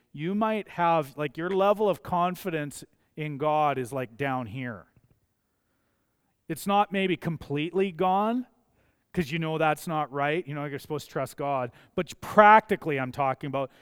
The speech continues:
instead of having your confidence high in God, it's way down here, because you're fussing and fuming, you're scheming, you're plotting, you're worrying,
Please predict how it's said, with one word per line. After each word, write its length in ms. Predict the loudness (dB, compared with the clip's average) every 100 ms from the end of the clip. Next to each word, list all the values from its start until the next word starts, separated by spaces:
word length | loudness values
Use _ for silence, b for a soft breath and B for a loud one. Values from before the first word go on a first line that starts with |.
| b
instead 340 | -6 4 8
of 60 | 8
having 260 | 8 6 4
your 80 |
confidence 540 | -4 0 0 0 -4 0
high 260 | 2 2
in 60 | 2
God, 200 | 2 2
it's 160 | 0 -2
way 220 | 4 4
down 260 | 4 0
here, 380 | -2 -4 -4 -6 b b b
because 300 | -4 -4 -2
you're 140 | -4
fussing 500 | -2 4 4 4 -2
and 140 | -4 -4
fuming, 420 | -4 -4 -2 -4
you're 140 | -6
scheming, 460 | -8 -8 -6 -4 -4
you're 100 | -6
plotting, 680 | -2 2 4 4 2 -2 -8 b b b
you're 140 | -6
worrying, 840 | -2 2 4 4 4 2 0 -2